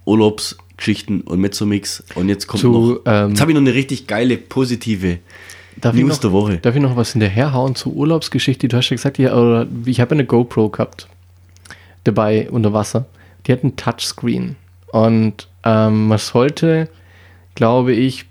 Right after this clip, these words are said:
Speaker 2: bei Unterwasserkameras das mit dem Touchscreen sein lassen.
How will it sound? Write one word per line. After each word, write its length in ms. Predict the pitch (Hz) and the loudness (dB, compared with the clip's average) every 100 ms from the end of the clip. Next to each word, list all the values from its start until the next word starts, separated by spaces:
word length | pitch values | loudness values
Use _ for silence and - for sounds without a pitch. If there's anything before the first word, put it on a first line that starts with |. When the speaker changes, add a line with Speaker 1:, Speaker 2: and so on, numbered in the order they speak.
| _ _ | _ _
Speaker 2:
bei 340 | 113 113 113 110 | 0 4 2 2
Unterwasserkameras 1200 | 117 113 120 127 139 - 120 120 117 117 117 - | 2 2 2 -2 -4 -2 0 0 0 -2 -2 -6
das 180 | 117 120 | -4 0
mit 80 | |
dem 160 | 117 113 | 2 2
Touchscreen 480 | 143 - - 120 117 | -2 -4 -6 -4 -4
sein 260 | - - | -6 -4
lassen. 320 | 117 113 - | 0 2 2